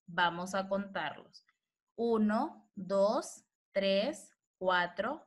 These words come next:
cinco, seis, siete, ocho, nueve, diez,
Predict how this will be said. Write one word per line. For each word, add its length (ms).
cinco, 960
seis, 720
siete, 800
ocho, 800
nueve, 840
diez, 560